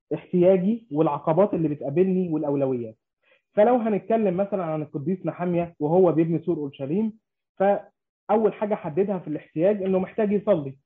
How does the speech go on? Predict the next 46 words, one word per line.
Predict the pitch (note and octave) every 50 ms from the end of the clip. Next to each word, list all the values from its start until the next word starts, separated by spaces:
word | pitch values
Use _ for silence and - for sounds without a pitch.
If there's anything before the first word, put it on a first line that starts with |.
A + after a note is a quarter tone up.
| _ _ _
لأن | D3+ D#3 D#3+ E3
هو | E3+ F3+ G3+ G3+
ده | F#3+
الطريق | G3+ G3+ - F#3 E3+ F#3 G#3 G3
اللي | F#3 F3+ E3
هيبتدي | D3+ D3+ D3 - - G3 E3 E3
بيه | D3+ F3 G3
إنه | F#3+ E3+ E3
يبني | E3+ D#3+ D3+ D#3+
السور. | C#3 - _ - C3 A#2+ B2 _ _ _ _ _ _ _ C#3 - C#3+
بعدين | E3 D3+ D3+ D#3+ G#3 B3+ C4+
ابتدى | B3 - - A#3+ A#3 A#3+
يفكر، | A3+ G#3 A3 A#3+ A#3 A3+ - - G3+
طب | G3 - F3 D#3+
أنا | E3 - F#3+ G3+
محتاج | F#3+ F#3 - - - A3+ A3 G3
إيه | F#3+ G3+ G3 G3
تاني؟ | F#3+ F#3 G3 G3+ G#3+ A3 G#3+ _ _ _ _ -
أنا | F3+ F#3
محتاج | G3 - - B3 A3+
مرسوم | A3+ G#3+ G3 F3+ - - B3 A3+ G#3
من | F#3 F#3
الملك | F#3 F#3+ G#3 G#3 E3+ C#3+ -
عشان | C#3 - - D#3 D#3
يساعدني | D3+ - E3 F3 G3+ F#3+ F#3+ F3
إن | F3 G3
أنا | G3+ G3+ G3 - _ _ _ _ _ -
أمشي | F#3 G3+ G#3+ - - -
من | E3 D#3+
المنطقة | D#3 D#3 D#3 D3+ D3+ - F#3+ E3+
اللي | D#3 D3
فيها | - F3+ F3 E3
السبي | E3 - - F#3+ G3+ F#3+ G#3 F#3+ - _ _ _ -
وأوصل | E3+ G3+ G#3 G3+ G3+ F#3+ E3 D#3+
لحد | D#3+ - - F#3+ F3+ D#3+ D#3+
أورشليم. | D#3+ D#3 D#3 - F#3 F3 E3 C#3+ B2+ B2 A#2+ _ _ _ _ _ _ _ _ _ _ -
محتاج | D3+ D3 - - G3+ G3+ G3
إيه | G#3 G#3 G#3
تاني؟ | G#3 G3+ A3 A3+ A#3+
محتاج | A#3+ - - - B3
مواد | A3+ A#3+ A#3 A#3 A3
البناء | A#3 G3 D#3 E3+ F#3 G#3 G#3+ G#3+
اللي | G#3 G3
هرفع | G3 G#3+ G3+ - F#3 F3
بيها | E3+ F#3+ G3 F#3+
السور | E3 - _ - D#3 F#3 G3